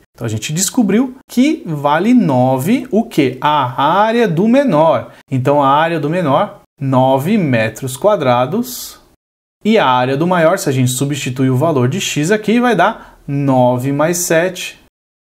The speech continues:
Vai dar quanto? Vou mudar até a cor da caneta, desse nove aqui, pra ficar mais simples a gente enxergar. Então vai ficar esse x valendo nove metros quadrados. E aqui vale nove, então vai ficar nove mais sete.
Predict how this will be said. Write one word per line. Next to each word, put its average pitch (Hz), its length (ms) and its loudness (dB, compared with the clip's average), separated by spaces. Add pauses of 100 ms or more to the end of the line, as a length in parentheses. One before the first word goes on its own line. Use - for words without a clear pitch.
(140)
Vai 127 140 -6
dar 123 160 0
quanto? 185 420 -6
Vou 139 260 -2
mudar 151 220 2
até 190 220 -2
a 233 80 2
cor 208 200 0
da 180 80 -2
caneta, 131 480 -2
desse 135 300 -4
nove 123 640 -2 (340)
aqui, 147 400 -4
pra 175 160 -4
ficar - 240 -4
mais 139 220 -2
simples 180 420 -4
a 143 60 -2
gente 127 300 0
enxergar. 175 720 -2 (920)
Então 139 160 2
vai 147 120 2
ficar 131 360 0
esse 120 180 -6
x 127 280 0
valendo 120 440 0
nove 117 400 0
metros 117 380 -6
quadrados. 147 840 -2 (720)
E 151 80 0
aqui 143 240 0
vale 123 260 2
nove, 160 360 2
então 151 180 -2
vai 123 100 2
ficar 123 280 -4
nove 117 480 -2
mais 120 240 -2
sete. 143 600 -2